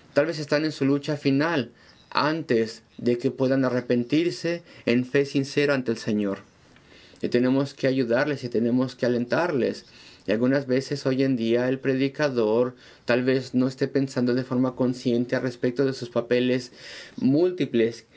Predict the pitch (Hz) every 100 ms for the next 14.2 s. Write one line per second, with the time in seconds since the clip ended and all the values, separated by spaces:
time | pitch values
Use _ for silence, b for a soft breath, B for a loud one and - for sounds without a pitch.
0 | b - 123 120 127 131 143 127 165 180
1 | 180 113 113 - 110 98 101 - _ B
2 | B B - 120 127 143 156 156 147 143
3 | - 160 165 147 117 113 107 101 - B
4 | B 120 113 143 156 147 151 135 120 131
5 | 131 131 135 120 123 117 127 135 135 117
6 | - 113 113 107 113 139 143 139 123 117
7 | 123 123 123 127 139 143 123 - 165 208
8 | 208 _ _ _ _ _ - _ - -
9 | _ _ _ - B B B - 143 151
10 | - 143 151 135 113 120 135 156 151 156
11 | 208 - - _ _ _ B B B -
12 | 123 131 123 123 127 147 143 139 - 127
13 | 120 143 165 165 143 127 123 110 117 135
14 | 175 196